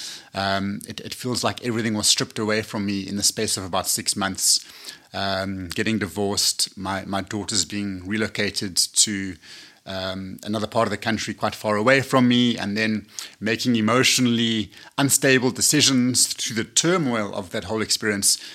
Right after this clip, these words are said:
and making bad business judgments, losing all my money. So it's safe to say that I, I lost pretty much everything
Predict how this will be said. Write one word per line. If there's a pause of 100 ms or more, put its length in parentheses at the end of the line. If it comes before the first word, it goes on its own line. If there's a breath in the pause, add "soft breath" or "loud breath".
(200 loud breath)
and
making
bad
business
judgments,
losing
all
my
money. (460 loud breath)
So
it's
safe
to
say
that
I,
I
lost
pretty
much
everything